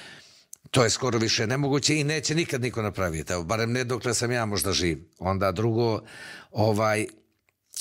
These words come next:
drugačiji je pristup, drugačiji je pristup, e, takmičenja. Onda treće,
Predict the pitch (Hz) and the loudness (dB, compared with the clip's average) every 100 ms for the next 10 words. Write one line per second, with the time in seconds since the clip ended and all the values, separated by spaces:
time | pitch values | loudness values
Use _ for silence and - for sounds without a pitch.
0 | - _ _ _ _ _ _ _ 113 135 | -14 _ _ _ _ _ _ _ 2 4
1 | 123 127 - 208 190 123 - 151 160 - | 4 4 4 4 4 2 0 2 2 0
2 | - - - - _ _ _ _ _ _ | -6 -14 -20 -20 _ _ _ _ _ _
3 | - 117 117 - 151 143 - 117 117 - | 0 4 4 4 4 2 0 0 0 0
4 | - - - - _ _ _ _ _ 87 | -4 -14 -20 -20 _ _ _ _ _ 2
5 | 95 95 90 - - 80 - 71 71 64 | 2 2 -2 -4 -6 -6 -6 -6 -8 -14
6 | _ - - - - - 98 110 113 - | _ -20 -20 -20 -18 -2 0 2 0 0
7 | 143 143 - 131 | -2 0 2 0